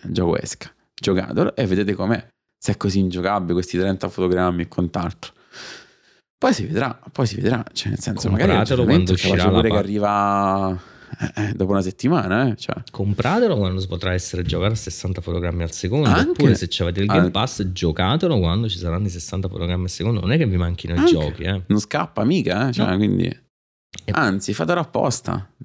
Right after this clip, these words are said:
Speaker 1: fate capire che proprio, ah, è così,
Speaker 2: Ma vedi come si è
Speaker 1: sbagliato.
Speaker 2: spostato l'asse? Alla fine, eh,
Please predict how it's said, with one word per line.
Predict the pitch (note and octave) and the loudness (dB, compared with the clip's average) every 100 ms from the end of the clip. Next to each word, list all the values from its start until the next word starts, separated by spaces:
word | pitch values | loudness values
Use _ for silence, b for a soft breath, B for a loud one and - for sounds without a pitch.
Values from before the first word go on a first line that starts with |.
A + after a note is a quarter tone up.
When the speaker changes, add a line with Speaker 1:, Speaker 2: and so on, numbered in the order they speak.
| A2+ A#2 | -18 -6
Speaker 1:
fate | B2+ C3+ | -2 0
capire | D3 C#3 F3 C#3+ | 0 0 0 2
che | G2 F#2+ G2 b b b b | 4 2 0 b b b b
proprio, | - A2+ G#2+ | -2 2 2
ah, | - D#3+ A2 | 2 2 2
è | G#2+ A2+ | 0 -2
così, | C#3+ C#3+ - | 0 0 4
Speaker 2:
Ma | F2+ | 4
vedi | C#3 C3 | 4 2
come | E2+ F2+ | 2 2
si | F2+ | 2
è | |
Speaker 1:
sbagliato. | D#3+ D3+ | 2 2
Speaker 2:
spostato | F2+ - F2 E2 | 2 2 2 2
l'asse? | E2 D#2+ D#2+ - - - - - | 0 0 -4 -8 -10 -10 -10 -6
Alla | G#2+ D3+ | 0 0
fine, | E3 - E2 D#2+ D#2+ - _ | 0 -4 -10 -8 -10 -12 _
eh, | - F2 F2+ | -10 -8 -8